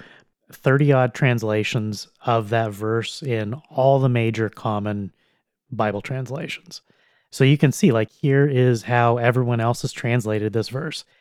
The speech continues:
And whatever verse you pick, they're virtually all going to read very similarly.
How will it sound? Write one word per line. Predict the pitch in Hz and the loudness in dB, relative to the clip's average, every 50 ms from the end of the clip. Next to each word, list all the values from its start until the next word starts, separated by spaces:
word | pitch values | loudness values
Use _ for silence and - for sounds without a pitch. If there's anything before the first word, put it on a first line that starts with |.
| _ _ _ _ _ - | _ _ _ _ _ 2
And | 139 123 120 113 107 104 - | 2 2 2 0 -2 -4 -2
whatever | 131 123 117 113 117 127 139 127 139 151 196 190 165 | -2 0 2 2 2 2 4 2 2 4 4 2 2
verse | 151 165 170 180 165 - - | 2 2 2 2 2 0 -2
you | 147 123 | -2 -2
pick, | - - - 165 135 120 - - _ _ - - - - - _ _ | -4 -2 -2 -2 -2 -2 -4 -10 _ _ -20 -20 -20 -20 -20 _ _
they're | 131 123 127 123 117 | 0 2 2 2 2
virtually | 110 110 123 156 190 - - - 156 135 127 127 | 0 0 0 0 0 0 -2 -2 0 0 0 0
all | 123 113 117 123 143 151 | -2 -2 2 2 2 2
going | 143 123 131 135 131 117 | 2 2 2 2 2 0
to | 113 | -2
read | 104 101 110 131 151 170 160 127 | -4 -4 -4 -2 0 0 0 -2
very | 101 117 120 127 147 151 127 | -2 -2 0 0 0 0 -2
similarly. | - - - - 120 113 107 107 123 147 160 160 175 185 - | -4 -4 -2 -2 -2 -2 -4 -6 -10 -10 -10 -10 -10 -10 -12